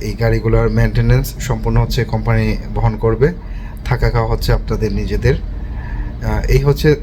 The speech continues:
সিস্টেম। আপনারা চাইলে আমাদের সাথে যোগাযোগ করে মক্কাল মোকাররমাতে ট্যাক্সিতে কাজ করতে পারেন।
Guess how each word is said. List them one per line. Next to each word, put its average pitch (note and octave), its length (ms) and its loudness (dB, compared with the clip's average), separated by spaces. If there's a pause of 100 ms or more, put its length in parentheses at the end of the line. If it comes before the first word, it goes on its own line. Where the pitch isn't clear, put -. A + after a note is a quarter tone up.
(100)
সিস্টেম। D3+ 440 0 (300)
আপনারা A#2 320 0
চাইলে A2+ 560 2
আমাদের G#2+ 260 -4
সাথে G#2 220 0
যোগাযোগ G#2 420 0
করে A2+ 240 2 (480)
মক্কাল A2+ 280 -2
মোকাররমাতে A2 680 -2
ট্যাক্সিতে A#2 500 -2 (480)
কাজ A2+ 220 0
করতে - 260 -2
পারেন। A2 260 0